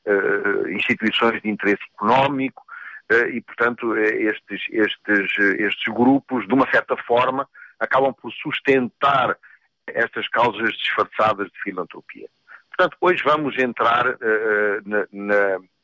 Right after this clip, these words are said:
na definição de, eh, numa definição mais filosófica do que é o fundamentalismo.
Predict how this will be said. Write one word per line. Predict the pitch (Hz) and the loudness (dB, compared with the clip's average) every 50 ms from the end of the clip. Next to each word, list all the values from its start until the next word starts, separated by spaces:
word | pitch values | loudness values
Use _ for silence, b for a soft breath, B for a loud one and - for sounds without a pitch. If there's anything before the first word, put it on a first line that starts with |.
| _ _ 98 | _ _ -8
na | 98 107 107 | -4 -4 -4
definição | - - - 117 113 110 101 - - 113 110 107 104 | -4 -4 -4 -2 -2 -2 -2 0 2 2 2 2 0
de, | 95 95 101 98 98 98 95 95 92 - _ B B B B B B B B B B | -2 0 0 2 2 2 2 2 0 -2 _ B B B B B B B B B B
eh, | - 95 98 98 98 95 95 | 2 2 4 4 2 2 0
numa | 95 98 101 101 | 0 0 0 0
definição | - - - 113 104 - 120 110 | 0 -2 -4 -6 -2 0 2 2
mais | 123 139 - | 2 2 2
filosófica | - - 135 131 127 117 - - 117 123 - - - - - - 110 98 | 0 0 0 0 0 0 2 2 4 4 4 2 -2 -8 -8 -6 -6 -6
do | - 107 98 | -6 -8 -6
que | - 113 | 0 2
é | 101 | 2
o | 101 | 2
fundamentalismo. | - - - 135 117 110 107 110 113 110 - 120 113 131 139 139 117 113 110 98 | 2 0 -4 -4 -2 0 2 0 0 0 0 0 0 0 0 0 0 -2 -6 -6